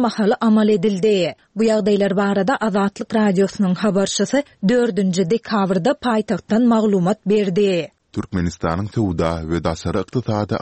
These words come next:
Speaker 2: aragatnaşyklar ministrliginiň paýtagtdaky dukanlarynda we bazarlardaky sowda nokotlarynda doňdurulan çylky et satylyp başlandy.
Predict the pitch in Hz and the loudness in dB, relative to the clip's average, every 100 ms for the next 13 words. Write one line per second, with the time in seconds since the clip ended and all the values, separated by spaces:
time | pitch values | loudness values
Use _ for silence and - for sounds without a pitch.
0 | 95 90 80 - 80 - - 92 95 85 | -2 -2 -4 -6 -8 -6 -4 -4 -2 -2
1 | 92 - 127 117 110 104 104 104 - 95 | -2 -2 -4 -2 -2 0 -2 -2 -4 -4
2 | 92 80 - 73 73 107 107 113 110 107 | -4 -6 -6 -8 -6 -6 -4 -2 -2 -2
3 | 98 98 95 95 90 82 - 85 98 113 | -2 -2 0 0 -2 -6 -6 -2 -2 -2
4 | 95 98 92 87 82 80 80 76 - 82 | -2 -2 -2 -4 -4 -4 -4 -4 -6 -4
5 | 87 80 95 120 123 120 - 110 107 104 | -2 -2 -2 -2 -4 -8 -4 -4 -2 -2
6 | 101 98 95 92 - 101 95 90 82 92 | 0 -2 -4 -6 -4 -2 0 -2 -2 -2
7 | 78 - 87 80 - 110 - 123 - 123 | -4 -6 -6 -4 -4 -4 -4 -8 -4 -4
8 | - 78 - 85 82 82 87 87 | -4 -6 -4 -4 -2 0 0 0